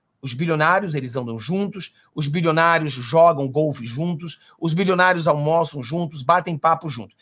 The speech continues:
Então, os bilionários estão todos juntos. Então, o que que está acontecendo? Eles estão conversando entre si que no Brasil não dá mais. Não podemos investir no Brasil. Investir no Brasil,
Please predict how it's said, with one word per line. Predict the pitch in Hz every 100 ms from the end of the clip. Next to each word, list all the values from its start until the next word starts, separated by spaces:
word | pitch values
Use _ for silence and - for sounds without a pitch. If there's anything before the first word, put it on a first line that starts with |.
| _ -
Então, | 262
os | 269
bilionários | 190 269 220 202 247 208
estão | 180 - 208
todos | 165 208 202
juntos. | 143 110 - _ _ -
Então, | 233 294 349
o | -
que | 403 427
que | 359
está | - 285
acontecendo? | - 247 220 185 156 127
Eles | 214 233 202
estão | 165 180
conversando | 156 143 139 - 123
entre | 139 226
si | 208 247 262 _ _ _
que | - 247
no | 254
Brasil | 254 233 165
não | 208 226
dá | 214
mais. | 214 160 139 - _ _ _ _ _ _ _ -
Não | 208 254
podemos | 254 262 202 190 202 190
investir | 202 -
no | 190
Brasil. | 196 214 143 135 - _ _ _ _ _ -
Investir | 240 247 208 - 202
no | 175
Brasil, | 151 123 107 185 208